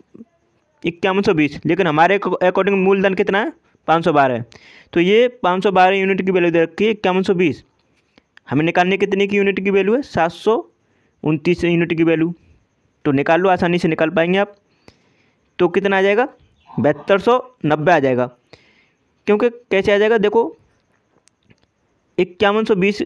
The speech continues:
यूनिट की वैल्यू, ये मतलब पाँच सौ बारह यूनिट की वैल्यू दे रखी है, तो सात सौ उनतीस का यूनिट की वैल्यू निकालेंगे तो कितना आ जाएगा, बहत्तर सौ नब्बे। ये बहत्तर सौ नब्बे आ गया, लेकिन हमें यहाँ पर बोला है उसने मूलधन है इक्यावन सौ बीस,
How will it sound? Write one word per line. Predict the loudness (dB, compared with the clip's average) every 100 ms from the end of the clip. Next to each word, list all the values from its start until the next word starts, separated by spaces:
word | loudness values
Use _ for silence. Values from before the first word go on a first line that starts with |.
| -4
यूनिट | 0 0 0
की | 0
वैल्यू, | 0 0 0
ये | 0 0
मतलब | 2 0 -2 -12 -14 -2
पाँच | 0 0
सौ |
बारह | 4 4 6
यूनिट | 2 0 -2
की | 0
वैल्यू | 0 0
दे | 0
रखी | -2 -4
है, | -6 -6 _
तो | -2
सात | 0 0
सौ | 0
उनतीस | 0 -2 -2 -4
का | -2 -2 -2 -4 -4
यूनिट | -2 0
की | 0
वैल्यू | 0 0
निकालेंगे | 0 0 0 -4 -10 -20 _
तो | -4
कितना | -2 -2 0
आ |
जाएगा, | 0 0 -6 _ _ _ _ -2
बहत्तर | -2 0 -4
सौ | 0 0
नब्बे। | 0 0 -2 -4 _ _ _ -4
ये | 0
बहत्तर | 0 -2 -4
सौ | 0
नब्बे | -2 0 -2
आ |
गया, | 0 -4 -6 _ _ _ _ -2
लेकिन | -2 0
हमें | 0 2 0 -2 -4
यहाँ | -4 0
पर | 0
बोला | 2 2
है | 2
उसने | 0 -2 -2 -8 _ _ _ _ _
मूलधन | 0 2 2
है | 0 -2
इक्यावन | -2 -2 0 0
सौ | 0
बीस, | 0 -2